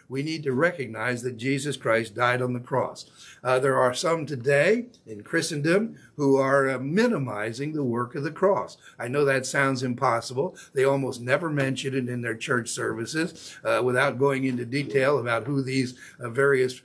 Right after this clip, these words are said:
uh, churches or even denominations are. But the focus of the cross of Jesus Christ is anathema, sadly, to many churches and pastors today.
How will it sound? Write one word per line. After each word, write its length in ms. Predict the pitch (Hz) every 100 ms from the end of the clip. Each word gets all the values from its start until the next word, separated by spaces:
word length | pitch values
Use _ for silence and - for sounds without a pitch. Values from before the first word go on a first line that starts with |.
| - _
uh, 220 | 117 113
churches 640 | 110 - 175 156 160 175 131
or 200 | 120 123
even 260 | 135 127 117
denominations 840 | 127 135 127 123 151 180 135 107
are. 300 | 107 135 135 - -
But 160 | 131 135
the 80 | 135
focus 520 | - 190 233 156 -
of 120 | 120
the 100 | 117
cross 540 | - - 214 143 127
of 100 | 127
Jesus 440 | 107 131 143 123 123
Christ 420 | - 147 117 123 - -
is 200 | - 139
anathema, 680 | 127 127 160 214 180 123 123
sadly, 680 | 123 - 175 - 110 123 127 - -
to 120 | 131
many 340 | 123 147 170 160
churches 500 | - 165 156 151 139
and 160 | 139
pastors 480 | - 123 123 123 139
today. 520 | 143 139 202 139 95